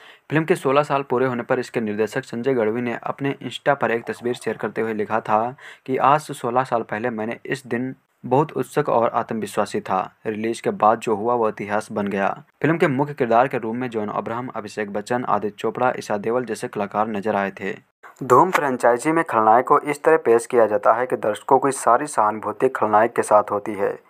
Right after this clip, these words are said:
हीरो की भूमिका चरित्र कलाकार जैसी होती है। धूम थ्री के खलनायक को नायक जैसा पेश किया गया है, क्योंकि उसके पास कारण है कि वह गलत काम क्यों कर रहा है। यह कारण दरअसल एक इमोशनल कहानी है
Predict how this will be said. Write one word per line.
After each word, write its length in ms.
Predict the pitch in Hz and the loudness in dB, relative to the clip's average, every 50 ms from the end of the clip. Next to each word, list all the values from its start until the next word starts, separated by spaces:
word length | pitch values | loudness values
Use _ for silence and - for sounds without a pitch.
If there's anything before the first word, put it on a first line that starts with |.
| - - - - - _ _ | -20 -20 -20 -20 -20 _ _
हीरो 240 | - 120 131 143 160 | 6 8 8 8 8
की 120 | 165 180 170 | 6 4 2
भूमिका 360 | 131 - 117 120 120 - 147 | 2 0 -4 0 2 0 0
चरित्र 360 | 147 - 123 123 131 - 135 | 4 4 2 2 4 0 0
कलाकार 440 | 127 - 107 104 101 - 107 110 113 | 2 4 4 4 4 6 4 4 4
जैसी 300 | 110 110 104 - - 107 | 4 0 0 0 -2 -4
होती 260 | 92 98 98 - 113 | -4 -4 -2 -2 -4
है। 200 | 98 95 101 101 - - _ _ - - - - _ _ | -2 0 0 0 -2 -2 _ _ -20 -20 -20 -20 _ _
धूम 220 | 113 113 113 123 131 | 2 4 4 4 4
थ्री 180 | 123 123 120 | 2 0 0
के 120 | 120 135 127 | 2 2 0
खलनायक 420 | - - 110 104 107 107 113 120 | -2 -2 -4 -2 0 0 0 2
को 120 | - 131 127 | 4 2 2
नायक 300 | 110 104 104 110 113 - | 4 2 0 0 -2 -2
जैसा 260 | - 113 101 - 120 | -2 -4 0 0 0
पेश 280 | - - 113 107 95 | 2 2 0 0 0
किया 200 | - - 110 107 | -2 0 0 0
गया 200 | 101 104 104 104 95 | 2 4 4 4 4
है, 140 | 95 101 104 - - _ - - - - _ _ | 4 2 0 0 -4 _ -20 -20 -20 -20 _ _
क्योंकि 240 | - 151 156 - 175 | 4 4 4 4 2
उसके 320 | 170 147 131 - - 170 170 | 0 0 -4 2 4 4 4
पास 300 | - - 117 123 127 - | 6 6 6 6 4 4
कारण 320 | - 123 107 107 107 101 | 2 4 4 4 4 2
है 160 | 95 98 98 | 0 -4 -6
कि 140 | 98 - - | -4 0 2
वह 140 | 117 113 110 | 4 4 4
गलत 280 | 110 113 110 117 127 - | 2 2 2 2 2 2
काम 180 | - 107 107 123 | 4 2 2 2
क्यों 220 | 123 - - 113 | 0 2 2 2
कर 160 | 101 - 104 101 | 4 4 2 4
रहा 180 | 98 95 92 92 | 4 4 4 2
है। 160 | 92 95 95 95 - _ _ - - - - _ _ 131 | 2 -4 -6 -6 -8 _ _ -20 -20 -20 -20 _ _ 2
यह 140 | 147 170 | 2 2
कारण 360 | 175 170 143 131 131 143 147 123 | 2 2 0 2 2 2 2 0
दरअसल 400 | 120 110 110 107 - 135 135 135 - | -2 -4 -4 0 0 0 0 2 0
एक 180 | 131 131 127 | -2 0 0
इमोशनल 440 | 131 110 107 107 104 - 120 123 131 127 | -2 -4 -4 -6 -6 -4 -4 -2 -2 0
कहानी 340 | - 120 104 107 104 107 | 2 2 2 2 0 0
है 200 | 95 98 101 95 | -6 -6 -6 -6